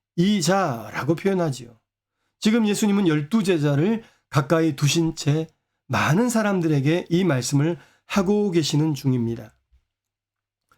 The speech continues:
그리고 그분의 말씀을 듣고 있는 사람들을 향해 이라는 지시대명사를 사용하시며 청자들, 즉 듣는 자들의 시선을 예수님 곁에 있는 열두 제자들에게 주목시키고 계십니다.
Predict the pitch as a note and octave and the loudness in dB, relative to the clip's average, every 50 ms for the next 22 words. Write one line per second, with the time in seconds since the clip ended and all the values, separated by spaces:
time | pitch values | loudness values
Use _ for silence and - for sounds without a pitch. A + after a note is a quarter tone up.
0 | _ - - D#3+ F3 F3+ F3 - F3+ D#3+ F3 F3+ F3 E3+ D#3+ D#3 C#3+ F3+ E3+ E3 | _ -2 0 2 2 2 2 0 0 0 2 2 2 2 0 0 0 0 0 0
1 | C#3+ E3 D3 - F#3+ F3+ F3 F3+ F#3 F3+ F#3+ F3+ F#3 F#3 F3+ F3+ F3+ F3 D#3 D3 | 0 -2 -2 0 0 2 2 0 -2 0 0 0 0 0 0 0 0 0 0 0
2 | D3+ D#3 D3+ C#3+ C3 - - - _ _ _ _ _ - G#3 G#3+ A3+ A3 G#3 F3 | 0 0 0 -2 -4 -6 -12 -20 _ _ _ _ _ 0 2 2 2 2 0 0
3 | C#3+ C3 C#3+ C#3+ D3+ E3+ F#3 E3+ - F3 F3 E3 G3+ F3 F3 E3+ E3+ E3+ D#3 C#3+ | 0 2 2 2 2 0 0 0 0 0 0 0 0 0 0 0 0 0 0 0
4 | D3+ D3+ D3+ D3 - E3+ F3 F3 E3 D#3 C#3+ - - D3 E3 F#3 F#3+ - _ _ | 0 0 0 -2 -2 0 0 0 0 -2 -2 0 0 0 0 0 -2 -6 _ _
5 | _ _ _ _ _ _ - - A#3+ A#3 A3+ G#3+ G#3+ G#3+ G3+ E3+ D#3 C#3 B2 A#2 | _ _ _ _ _ _ -4 0 0 2 2 2 0 0 0 0 0 0 0 -2
6 | A2+ - C#3+ C3 - F3 F3+ G3 A3 B3 A#3+ A3+ A3 G#3 F3+ E3 D3 D3+ C#3+ D3 | -4 -4 -4 0 0 2 2 2 2 2 0 0 0 0 0 0 0 0 0 0
7 | D3 D3+ C#3+ - G3 D3+ - D3+ C#3 E3+ G#3 G3+ G#3 - - - _ _ - - | 0 0 -2 -2 -2 -2 0 0 2 2 0 -2 -4 -8 -20 -20 _ _ -2 0
8 | D3 C#3 - E3 D3+ D3+ D3 D#3 D#3 D3 - D#3 D3 D3+ E3 D#3+ C3+ B2+ C3 C#3+ | 0 2 2 0 0 0 0 0 -2 0 0 0 2 2 2 2 2 2 2 0
9 | D#3 D3 - _ - A#3 A#3 A#3+ G#3+ G3 F#3+ F3 F#3 F3 D3 C#3 C3 C3+ B2+ D#3+ | -2 -4 -6 _ -2 0 0 0 0 -2 -2 -2 0 0 0 0 0 0 2 2
10 | F#3 G#3+ A#3+ A#3+ A#3+ _ _ _ _ _ _ _ _ _ _ - - - C#3+ C#3+ | 2 0 0 -2 -6 _ _ _ _ _ _ _ _ _ _ -4 0 2 2 2
11 | E3 G3 A3 A3 - - - - - - - - C3+ B2 C#3+ E3 F#3 G#3 G#3+ - | 2 0 -2 -6 -12 -10 -6 -4 -4 -4 -6 -8 -4 -2 0 0 0 -2 -4 -6
12 | - B2+ A2+ C#3 C3+ B2 B2 A#2 _ | -6 -4 -2 -2 -4 -4 -4 -8 _